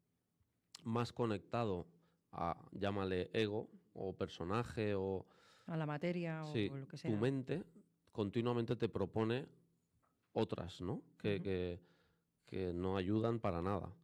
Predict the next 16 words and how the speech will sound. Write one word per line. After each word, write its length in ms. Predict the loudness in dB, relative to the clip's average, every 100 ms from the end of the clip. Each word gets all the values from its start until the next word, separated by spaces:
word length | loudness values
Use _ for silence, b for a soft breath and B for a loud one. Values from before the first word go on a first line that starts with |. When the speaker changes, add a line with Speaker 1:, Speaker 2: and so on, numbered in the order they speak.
| _
Speaker 2:
Totalmente. 640 | -12 -8 -8 -6 -8 -10 -16 _ _ _ _
Speaker 1:
Claro, 320 | -2 0 0 -6 -12
¿de 220 | -2 0
qué 120 | 0
manera, 440 | 0 2 2 2 0
no? 160 | -4 -8 -20 -8
No 220 | -2 -2 -2 -8
rompemos 800 | -6 0 0 2 2 2 0 -4 -2
esas 300 | 0 0 -6
capas 480 | -2 0 0 -2 -2
que 160 | -2
hay 260 | 0 0 -2 B B B B B
para 220 | 0 2
llegar 280 | 2 2 2
a 120 | 2
esa 640 | 0 -2 -2 -2 -2 -4 -8